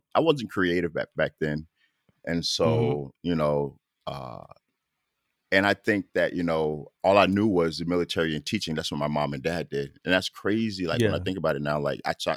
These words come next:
Speaker 1: I try to expose my kids to so many job opportunities now. 'Cause me being, me being in that situation, man, I was like, "I'm stuck. I don't know where else to go." And, uh, only thing I knew was the military, man.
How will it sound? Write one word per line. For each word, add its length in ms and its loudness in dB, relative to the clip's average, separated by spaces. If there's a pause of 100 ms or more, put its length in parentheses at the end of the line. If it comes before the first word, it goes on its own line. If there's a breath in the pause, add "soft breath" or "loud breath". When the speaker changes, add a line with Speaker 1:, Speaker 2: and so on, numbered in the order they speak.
(120)
Speaker 1:
I 60 -2
try 160 -2
to 40 -2
expose 280 -2
my 100 -2
kids 240 -6
to 80 -10
so 220 2
many 180 -2
job 280 0
opportunities 560 -10
now. 200 -10 (520 soft breath)
'Cause 160 2
me 220 4 (180)
being, 280 2
me 140 2
being 200 2
in 60 0
that 100 -2
situation, 580 -2
man, 140 -2
I 60 0
was 140 -4
like, 220 -2
"I'm 80 -6
stuck. 340 2
I 60 -4
don't 100 -4
know 80 -6
where 140 -4
else 120 -8
to 60 -14
go." 260 -6 (180)
And, 280 -6 (600 soft breath)
uh, 480 -4
only 160 -2
thing 160 0
I 40 2
knew 160 0
was 180 -2
the 40 -4
military, 480 -4
man. 320 -10